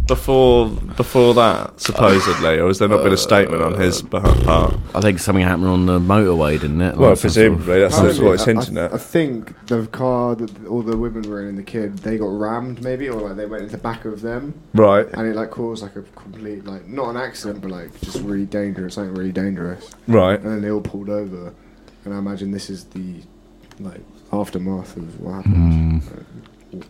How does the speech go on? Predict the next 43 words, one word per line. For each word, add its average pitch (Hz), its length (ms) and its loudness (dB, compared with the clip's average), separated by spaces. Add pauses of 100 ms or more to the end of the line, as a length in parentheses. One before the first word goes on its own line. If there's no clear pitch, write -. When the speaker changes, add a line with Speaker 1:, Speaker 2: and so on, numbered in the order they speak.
(320)
Speaker 3:
how 92 60 -14
it - 120 -16
unfolded. 90 540 -10 (2750)
Speaker 2:
Yeah, 104 560 4 (180)
I 107 60 0
mean, 113 180 6
what 117 140 2
can - 100 0
you 104 60 6
say? 120 140 2
I 80 80 4
mean, 110 420 6
uh, - 260 -4 (720)
that 131 240 6
is 120 140 2
clearly 139 600 6
a 104 80 4
man 85 640 2 (320)
who 82 520 0 (200)
is 67 400 -4
angry. 76 640 0 (160)
Speaker 1:
Well, 113 340 8
yeah, 120 280 8
I 113 40 4
mean, 113 200 0
Richard 123 280 2
Dawkins 120 480 4
is 101 120 -4
normally 117 260 4
so 107 200 6
rational, 104 500 2
but 92 180 0
he's 117 160 8
Speaker 2:
Yeah. 113 60 8
Speaker 1:
really - 220 8
losing 110 320 4
his 107 120 0
mind 117 340 6
in 90 80 -6
this 90 160 -6
video, 92 360 4
isn't 104 360 4
he? 92 40 2